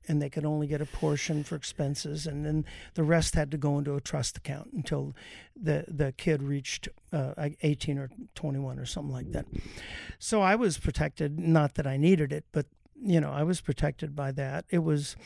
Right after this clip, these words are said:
but back then there was, there was very, very little money and, and, and no reruns, no,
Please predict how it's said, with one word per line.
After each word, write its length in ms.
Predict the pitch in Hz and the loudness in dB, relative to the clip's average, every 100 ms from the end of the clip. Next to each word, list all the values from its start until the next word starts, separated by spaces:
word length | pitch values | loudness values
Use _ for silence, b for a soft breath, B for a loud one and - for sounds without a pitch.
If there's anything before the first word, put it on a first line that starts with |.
| B B B _ | B B B _
but 180 | 156 127 | 0 0
back 200 | 131 127 - | -6 -8 -4
then 200 | 139 127 | -2 -2
there 140 | 139 | -6
was, 480 | 143 135 - - - | -8 -8 -8 -8 -10
there 280 | 165 165 139 | -4 -2 -2
was 200 | 156 131 | -6 -8
very, 280 | - 151 143 | -2 2 4
very 240 | 135 131 131 | 4 2 0
little 260 | 131 131 | 0 0
money 340 | 131 135 131 135 | 0 0 -2 -2
and, 440 | 135 147 143 143 - | -4 -4 -2 -2 2
and, 260 | 147 143 - | 4 4 4
and 160 | 156 | 6
no 160 | 151 156 | 6 6
reruns, 800 | 147 147 143 147 143 160 - - | 4 2 2 0 -2 -4 -6 -8
no, 460 | 151 139 131 143 | -6 -4 -4 -6